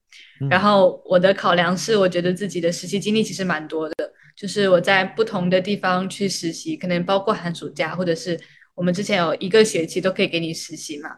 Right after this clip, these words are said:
Speaker 2: 就是等等这方面的累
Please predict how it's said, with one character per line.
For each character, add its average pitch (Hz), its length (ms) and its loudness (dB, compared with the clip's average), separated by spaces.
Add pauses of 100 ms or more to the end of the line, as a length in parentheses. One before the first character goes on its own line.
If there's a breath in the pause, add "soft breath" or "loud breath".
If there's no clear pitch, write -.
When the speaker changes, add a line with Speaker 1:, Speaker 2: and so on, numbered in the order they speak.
(340)
Speaker 2:
就 185 80 -14
是 180 200 -2
等 175 240 -2
等 180 400 2
这 208 120 -4
方 185 200 0
面 185 200 0
的 147 180 -2 (120)
累 151 180 -6